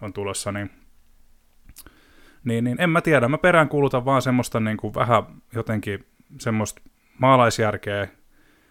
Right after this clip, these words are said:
jotenkin semmoista ihan vaan yleissivistyksenkin kannalta, että ehkä, ehkä olisi ihan hyvä tutkia näitä asioita, niin kuin, ihan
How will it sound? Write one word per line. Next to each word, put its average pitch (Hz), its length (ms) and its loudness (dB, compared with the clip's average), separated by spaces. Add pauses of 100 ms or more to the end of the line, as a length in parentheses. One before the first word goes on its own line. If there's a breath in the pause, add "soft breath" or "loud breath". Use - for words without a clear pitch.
(420 soft breath)
jotenkin 139 280 0
semmoista 151 400 0
ihan 156 240 0
vaan 147 160 4
yleissivistyksenkin 117 760 0
kannalta, 95 600 -2
että - 220 -12
ehkä, 139 380 -4 (180)
ehkä 151 260 -4
olisi 151 440 -2
ihan 117 260 -2
hyvä 101 240 -2 (160)
tutkia 101 360 -8
näitä 92 220 -8
asioita, 95 460 -8 (560 soft breath)
niin 92 140 -10
kuin, 101 220 -12
ihan 98 320 -8